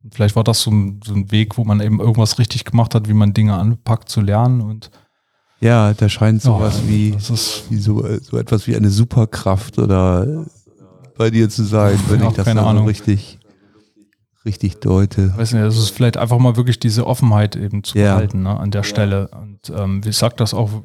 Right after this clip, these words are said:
Speaker 1: wie gesagt, in der Form häufig zu Leuten, wenn die da sitzen und einfach nicht weiterkommen, sag ich, „Ja, wenn du die ganze Zeit denkst, du schaffst es nicht, dann schaffst du
Speaker 2: Ja.
Speaker 1: das auch nicht.“ Das
Speaker 2: Ja.
Speaker 1: ist einfach so. Das
Speaker 3: Ja.
Speaker 1: ist unser Gehirn, das, das will Strom sparen, das will
Speaker 2: Genau.
Speaker 1: Energie sparen.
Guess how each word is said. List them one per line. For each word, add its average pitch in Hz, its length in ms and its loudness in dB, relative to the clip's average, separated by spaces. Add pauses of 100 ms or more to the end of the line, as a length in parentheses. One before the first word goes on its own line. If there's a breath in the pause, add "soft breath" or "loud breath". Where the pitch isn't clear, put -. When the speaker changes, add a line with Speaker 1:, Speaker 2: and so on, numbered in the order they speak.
(200)
Speaker 1:
wie 117 60 -20
gesagt, 107 240 -2
in 104 60 2
der 110 180 0
Form 123 460 2
häufig 120 280 2
zu - 160 -4
Leuten, 120 400 0
wenn 110 120 0
die 107 120 -2
da 107 160 2
sitzen 120 380 0
und 110 80 0
einfach 104 180 0
nicht 107 200 0
weiterkommen, 117 580 0
sag 110 180 2
ich, 107 60 -2
„Ja, 113 160 0
wenn 110 140 2
du 107 40 0
die 107 80 0
ganze 113 220 2
Zeit 107 100 0
denkst, 120 280 2
du 113 100 0
schaffst - 280 -2
es 120 140 0
nicht, 120 160 2
dann 110 80 4
schaffst - 260 -2
du - 40 2
Speaker 2:
Ja. 104 80 2
Speaker 1:
das 104 100 0
auch 95 160 -4
nicht.“ 101 240 -2
Das 107 100 -4
Speaker 2:
Ja. 101 80 2
Speaker 1:
ist 101 120 2
einfach 107 260 0
so. 98 300 -2
Das 101 180 -8
Speaker 3:
Ja. 120 60 -18
Speaker 1:
ist - 100 -8
unser 113 280 0
Gehirn, 120 440 0
das, 113 280 -4
das - 200 -6
will 110 120 2
Strom 131 300 0
sparen, 139 360 0
das 113 180 0
will 101 80 0
Speaker 2:
Genau. 107 140 4
Speaker 1:
Energie 92 180 2
sparen. - 500 -2